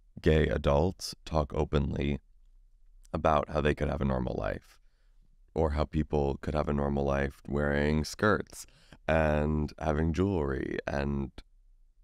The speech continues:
less fear around clothing, less fear around how you look. Um,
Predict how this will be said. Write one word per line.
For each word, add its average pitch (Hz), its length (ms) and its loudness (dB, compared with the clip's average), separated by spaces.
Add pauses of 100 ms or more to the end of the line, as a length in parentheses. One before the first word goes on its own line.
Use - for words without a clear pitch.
less 80 520 0
fear 76 600 0
around 71 480 -2 (220)
clothing, 104 720 0 (560)
less 80 300 0
fear 82 280 4
around 71 640 0
how 69 120 -2
you 67 160 0
look. - 500 -10 (800)
Um, 76 440 0